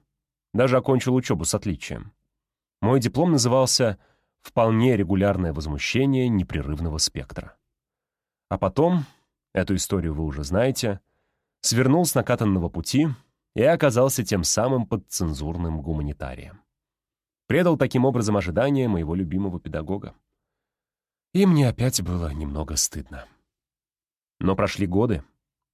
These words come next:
даже десятилетия, и отношения с Борисом Григорьевичем восстановились. Мы с женой помогали ему решать проблемы с внучкой, жившей в Москве. И он,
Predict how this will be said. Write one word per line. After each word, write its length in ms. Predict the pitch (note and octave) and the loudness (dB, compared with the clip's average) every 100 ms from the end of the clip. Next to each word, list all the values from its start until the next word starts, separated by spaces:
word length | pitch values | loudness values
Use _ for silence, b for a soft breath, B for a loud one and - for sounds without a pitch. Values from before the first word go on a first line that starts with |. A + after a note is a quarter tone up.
| - | -8
даже 320 | D2+ A#2+ C3+ | 0 2 2
десятилетия, 840 | B2+ B2+ A#2+ G#2+ A2 C#3 - C2+ - _ _ _ _ _ _ - | 0 0 0 0 0 0 -4 -10 -14 _ _ _ _ _ _ -2
и 80 | G#2+ | 0
отношения 500 | C3+ C#3+ E3 F#3 E3+ | 2 2 4 4 4
с 60 | |
Борисом 340 | B2 A#2+ D3 C#3+ | 2 2 2 2
Григорьевичем 720 | B2 G#2 C3+ B2+ B2 B2+ A2 | 2 2 2 2 2 0 0
восстановились. 840 | A#2 - A#2 G#2+ D2 C#2 - - _ _ _ _ _ _ _ | -2 0 0 0 -2 -6 -8 -8 _ _ _ _ _ _ _
Мы 160 | F#2 B2 | 0 2
с 40 | |
женой 420 | G#2 F#2+ A2 C#3 - | 2 0 2 2 2
помогали 460 | G2 G2 A#2+ C3 | 0 2 2 2
ему 200 | A#2+ G#2+ | 2 2
решать 360 | G#2+ - A#2+ - | 0 0 -2 -2
проблемы 360 | G#2+ A#2 C#3 | -2 0 0
с 120 | A2 G#2 | 0 0
внучкой, 420 | C#3 - - D#2+ | 0 0 -2 -2
жившей 380 | D#2 E2+ - F#2 | 0 -2 -2 -2
в 60 | |
Москве. 500 | G2+ - - C#2 - _ _ _ _ _ _ _ _ _ _ F#2+ | 0 -2 -6 -10 -10 _ _ _ _ _ _ _ _ _ _ 0
И 60 | |
он, 420 | A#2+ F3 F3 C#3+ | 2 4 4 0